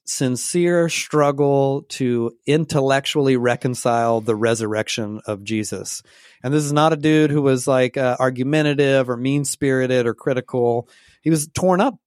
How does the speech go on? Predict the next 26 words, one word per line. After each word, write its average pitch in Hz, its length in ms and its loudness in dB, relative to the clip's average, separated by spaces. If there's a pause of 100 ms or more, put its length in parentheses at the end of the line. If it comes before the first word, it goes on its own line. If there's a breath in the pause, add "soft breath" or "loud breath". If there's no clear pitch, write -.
(120)
torn 180 240 0
up 214 120 -2
about 131 360 0
this 135 280 -2
thing 151 500 0
that 120 160 0
was, 123 200 -2
you 139 60 0
know, 117 180 -2
going 123 300 2
on 123 180 2
in 120 80 -4
his 117 160 -4
heart 131 240 0
and 113 80 -10
his 110 140 -8
mind. 131 420 -2 (160 soft breath)
The 143 300 0
interesting 175 400 0
thing 160 140 2
about 139 180 2
the 131 60 -4
conversation 143 680 0
is 120 220 -2
that 120 200 0
he 127 580 0